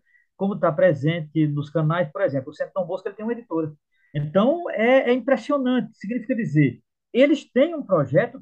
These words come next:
totalizador, cara. Então, é uma estratégia, veja, quando você me perguntou a situação disto, primeiro,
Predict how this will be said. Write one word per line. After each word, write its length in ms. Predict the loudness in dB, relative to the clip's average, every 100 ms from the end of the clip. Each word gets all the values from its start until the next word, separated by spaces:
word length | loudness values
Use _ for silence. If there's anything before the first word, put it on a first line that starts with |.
| -14 -6
totalizador, 760 | -2 -2 -2 -2 -2 -2 -2 -6
cara. 220 | -12 -12 -2
Então, 260 | 0 2
é 140 | 2 2
uma 140 | 0
estratégia, 500 | -4 -4 -2 -4 -4
veja, 240 | -6 -6 -8
quando 140 | -14
você 60 | -12
me 80 | -6
perguntou 600 | -2 0 -2 -6 -10 -12 _ -8
a 80 | -8
situação 520 | -6 -2 -2 -2 -6
disto, 320 | -4 -4 -6 -6
primeiro, 380 | -2 0 0